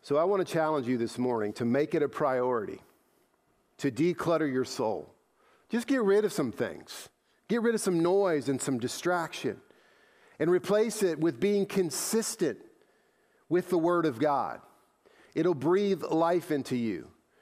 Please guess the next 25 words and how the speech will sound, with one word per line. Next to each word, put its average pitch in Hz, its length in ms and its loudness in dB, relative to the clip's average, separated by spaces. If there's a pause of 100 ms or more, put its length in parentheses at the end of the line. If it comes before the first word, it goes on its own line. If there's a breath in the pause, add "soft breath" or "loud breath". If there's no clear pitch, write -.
(260 soft breath)
And 156 160 0
then 220 280 2
begin 202 420 0
to 190 140 -4
pray. 175 600 -2 (600)
I 185 80 2
mean, 202 180 2
really 196 540 2
legitimately, 175 720 2
fully 185 400 2
pray 165 460 2
that 139 240 0 (320 loud breath)
you 165 280 0
want 208 200 2
to 190 60 0
be 170 160 0
yoked 156 580 0
to 151 100 0
Jesus 135 500 0
Christ, - 760 -4 (480)
not 170 320 0
yoked 170 560 -2
to 165 100 -2
the 135 100 0
world. 127 460 -2